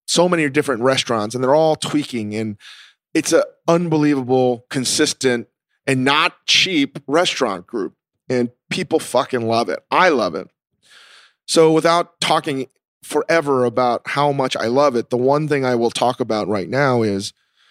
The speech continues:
one thing that I've incorporated in our restaurants is a restaurant group that's as corporate and massive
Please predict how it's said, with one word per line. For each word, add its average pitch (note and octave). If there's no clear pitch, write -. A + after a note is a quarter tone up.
one C#3+
thing C3+
that B2+
I've C3+
incorporated A#2+
in G#2+
our G#2
restaurants G2+
is A#2+
a C3+
restaurant D3+
group C#3
that's -
as B2+
corporate C#3+
and A2+
massive B2